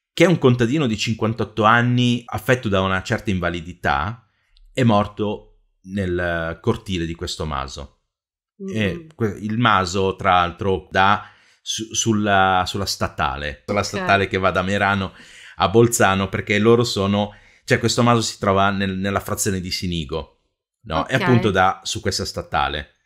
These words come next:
Speaker 2: Però la vera domanda è, Marco,
Speaker 1: Mm.
Speaker 2: che cos'è un maso?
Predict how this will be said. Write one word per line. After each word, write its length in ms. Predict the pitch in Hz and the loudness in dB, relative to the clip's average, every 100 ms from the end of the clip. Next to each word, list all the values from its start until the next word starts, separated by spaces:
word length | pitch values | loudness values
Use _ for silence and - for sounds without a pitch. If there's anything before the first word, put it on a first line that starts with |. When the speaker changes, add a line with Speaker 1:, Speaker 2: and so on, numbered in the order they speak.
| _ _ - | _ _ -2
Speaker 2:
Però 380 | 370 294 311 | 2 4 2
la 160 | 226 240 | 0 0
vera 240 | 285 285 | 2 0
domanda 580 | 269 285 269 247 240 202 190 | 0 0 0 0 -2 -2 -2
è, 160 | 180 | -2
Marco, 580 | 202 190 170 208 196 214 | 2 4 4 2 0 -2
Speaker 1:
Mm. 20 | |
Speaker 2:
che 160 | 208 311 | -6 -6
cos'è 320 | 269 220 190 | -4 -4 -4
un 180 | 175 185 | -6 -4
maso? 580 | 175 170 175 190 190 | -2 -2 -4 -8 -10